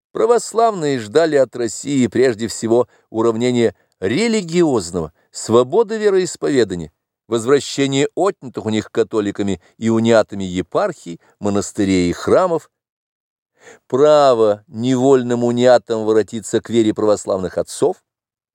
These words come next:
политическое уравнение, право участия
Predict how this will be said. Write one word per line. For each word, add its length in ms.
политическое 920
уравнение, 640
право 400
участия 800